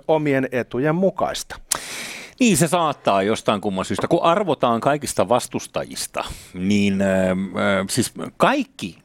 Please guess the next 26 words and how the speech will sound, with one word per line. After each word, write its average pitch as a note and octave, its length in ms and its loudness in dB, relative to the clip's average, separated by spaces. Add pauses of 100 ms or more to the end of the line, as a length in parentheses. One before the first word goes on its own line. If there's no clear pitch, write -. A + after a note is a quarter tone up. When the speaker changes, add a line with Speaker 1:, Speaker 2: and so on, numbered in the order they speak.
Speaker 2:
ihmiset A2+ 300 -2
ovat F2 200 -2
tasa-arvoisia, D#2 760 0
paitsi - 500 0
ne, D#3 160 2 (480)
joiden A2+ 440 4
ihoväri G2+ 420 2
on G#2 100 0
se - 240 0 (140)
ja A2+ 300 4 (140)
joilla G2 280 0
on F#2+ 80 0
näin G2+ 120 0
paljon F#2 280 -4 (100)
omaisuutta B2+ 540 -2 (140)
ja A#2+ 140 2 (260)
näin - 240 0
poispäin. - 300 -12 (380)
Ja C3+ 360 4
tässähän G#3+ 300 2
menee, A#3 460 2
ö, D3+ 600 -6
ti-, C#3 240 0
tietyllä G3+ 240 2
tavalla, E3 220 2
kun D#3+ 260 2